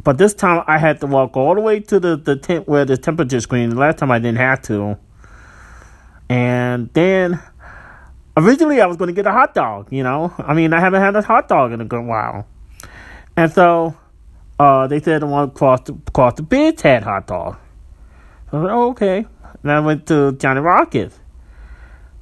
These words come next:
No hot dogs. So I had to set the cheeseburger and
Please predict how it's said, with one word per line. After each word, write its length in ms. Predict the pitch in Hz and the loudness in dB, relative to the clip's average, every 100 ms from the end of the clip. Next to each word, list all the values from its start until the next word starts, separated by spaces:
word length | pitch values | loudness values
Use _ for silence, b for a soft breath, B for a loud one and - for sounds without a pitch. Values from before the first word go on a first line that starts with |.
| - - - - - - - - | -20 -20 -20 -20 -20 -20 -20 -10
No 360 | 117 123 139 170 | -2 2 2 4
hot 280 | 160 123 - | 2 0 -2
dogs. 360 | 98 85 - | -6 -6 -12
So 260 | - - 123 | -10 -2 2
I 160 | 123 | 2
had 220 | 131 135 - | 4 2 0
to 100 | 123 | -6
set 200 | 131 113 | -4 -4
the 120 | 117 | -6
cheeseburger 960 | 107 - 208 190 185 175 180 170 170 165 B B B B - | -6 -6 -4 0 0 2 2 0 0 -6 B B B B -2
and 560 | 135 131 131 131 131 | 0 2 0 -2 -4